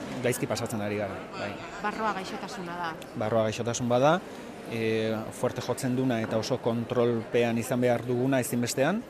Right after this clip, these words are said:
Speaker 1: baina hori kontrolatzeko, ba, bueno, metodoak baditugu eta gure esku dago. Ez da, ezin duguna kontrolatu da liztorra.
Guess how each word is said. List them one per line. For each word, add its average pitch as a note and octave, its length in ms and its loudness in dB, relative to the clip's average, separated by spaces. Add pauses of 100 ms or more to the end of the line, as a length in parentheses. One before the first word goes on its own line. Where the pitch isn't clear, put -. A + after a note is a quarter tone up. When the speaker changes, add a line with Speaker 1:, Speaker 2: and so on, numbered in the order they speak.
(460)
Speaker 1:
baina A#2+ 240 0
hori C3+ 140 4
kontrolatzeko, C#3+ 1200 6
ba, A2+ 120 4
bueno, A2+ 200 0
metodoak B2+ 460 0
baditugu C#3+ 400 4
eta A#2 160 0
gure A2+ 160 -2
esku - 160 -6
dago. G2+ 240 -2 (480)
Ez - 100 -8
da, C3 80 0
ezin B2 460 2
duguna A#2+ 320 0
kontrolatu A#2+ 460 2
da B2+ 100 2
liztorra. G2+ 380 -4